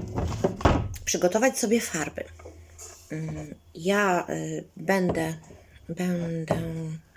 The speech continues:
miała sześć kolorów. Czyli każdy kolor rozpuściłam w słoiczku przy pomocy terpentyny.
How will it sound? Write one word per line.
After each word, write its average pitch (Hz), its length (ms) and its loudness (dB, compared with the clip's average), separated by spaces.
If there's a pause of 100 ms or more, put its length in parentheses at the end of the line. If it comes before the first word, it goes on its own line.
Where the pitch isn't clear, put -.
(260)
miała 165 300 -2
sześć - 400 -4
kolorów. - 600 0 (1500)
Czyli 165 180 0
każdy 202 380 2
kolor 170 580 0 (1500)
rozpuściłam 180 680 -2
w 180 40 -2
słoiczku 180 1040 -2
przy - 160 -6
pomocy 170 400 -2
terpentyny. 165 960 -6